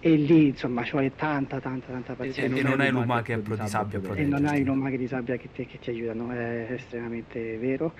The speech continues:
Speaker 1: E,
Speaker 2: <laughs>
Speaker 1: però, insomma, mm, diciamo, poi, eh, dopo il giusto quantitativo di imprecazioni,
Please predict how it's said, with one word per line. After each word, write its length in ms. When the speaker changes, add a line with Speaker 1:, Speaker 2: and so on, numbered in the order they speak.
Speaker 1:
E, 800
Speaker 2:
<laughs> 380
Speaker 1:
però, 600
insomma, 380
mm, 320
diciamo, 260
poi, 300
eh, 300
dopo 460
il 160
giusto 320
quantitativo 600
di 60
imprecazioni, 840